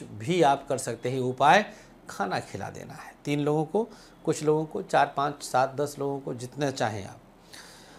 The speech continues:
अगर आज आपके शादी की सालगिरह है, तो उसके लिए क्या उपाय है, आपकी स्क्रीन पर है। तीन कन्याओं की शादी में मदद करके तीन बच्चों की शिक्षा में धन दान कर दीजिएगा।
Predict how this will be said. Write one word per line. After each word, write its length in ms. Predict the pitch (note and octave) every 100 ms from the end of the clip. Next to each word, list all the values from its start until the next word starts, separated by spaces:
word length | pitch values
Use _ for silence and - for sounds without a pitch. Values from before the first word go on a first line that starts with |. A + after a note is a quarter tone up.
| -
अगर 240 | D#3+ F#3+ A3
आज 240 | A3 B3
आपके 280 | A#3+ G#3 A#3+
शादी 360 | - F3 F#3+
की 120 | A3 A#3
सालगिरह 520 | G3 F3+ E3 D#3+ C#3+
है, 120 | E3
तो 160 | - F#3
उसके 380 | F#3+ - -
लिए 140 | B3+ A3+
क्या 200 | F#3+ E3
उपाय 320 | D#3+ D3+ D3
है, 120 | E3+
आपकी 300 | D#3 C#3 D#3
स्क्रीन 340 | C3+ - F#3 F3+
पर 160 | G3
है। 200 | G#3 B3+ - - - -
तीन 280 | A3 A#3+ B3+
कन्याओं 500 | G3+ E3+ E3+ F3 G#3
की 180 | G3 G3+
शादी 400 | - D3+ D#3 F#3+
में 120 | F3+
मदद 320 | D3 C#3+ E3
करके 520 | D#3+ C3+ B2+ F#3+ C#3+ - - - - - -
तीन 260 | G3+ G#3+
बच्चों 420 | D#3+ E3 E3 A3+ A3+
की 160 | G#3+
शिक्षा 500 | F3+ - D#3 - G3
में 260 | F#3+ F#3+ A#2+
धन 240 | C3 F#3
दान 240 | B2+ B2 B2
कर 180 | A#2+
दीजिएगा। 600 | G#2+ A2 G#2+ B2 D3+ G3